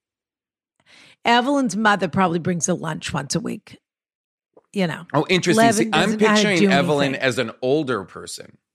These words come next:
Speaker 1: Oh, no. Evelyn's a young jerk who
Speaker 2: Oh,
Speaker 1: never,
Speaker 2: see, I'm
Speaker 1: who's
Speaker 2: picturing Evelyn as an older person because Andy chose a pseudonym for her that is an older woman's name.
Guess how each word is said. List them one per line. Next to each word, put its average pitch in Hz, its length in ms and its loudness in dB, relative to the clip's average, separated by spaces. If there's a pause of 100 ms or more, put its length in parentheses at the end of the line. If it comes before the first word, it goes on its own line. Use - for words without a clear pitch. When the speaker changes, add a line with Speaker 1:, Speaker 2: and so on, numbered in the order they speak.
(600)
Speaker 1:
Oh, 190 180 0
no. 170 280 -4
Evelyn's 214 560 -2
a 208 60 -4
young 175 420 -4
jerk - 580 -8 (680)
who 202 100 -2
Speaker 2:
Oh, - 20 0 (120)
Speaker 1:
never, 147 80 2
Speaker 2:
see, 165 100 0
I'm 196 380 0
Speaker 1:
who's 196 260 2
Speaker 2:
picturing 147 220 -2
Evelyn 147 380 0
as 117 100 -4
an 123 100 -6
older 165 300 0
person 127 320 -6
because 117 240 -8
Andy 147 380 -6
chose 127 440 -2
a 120 100 -4
pseudonym 135 680 -4
for 98 180 -6
her 101 320 -2 (180)
that 131 100 2
is 123 100 0
an 123 180 -4
older 131 300 0
woman's 107 400 -6
name. 95 180 -12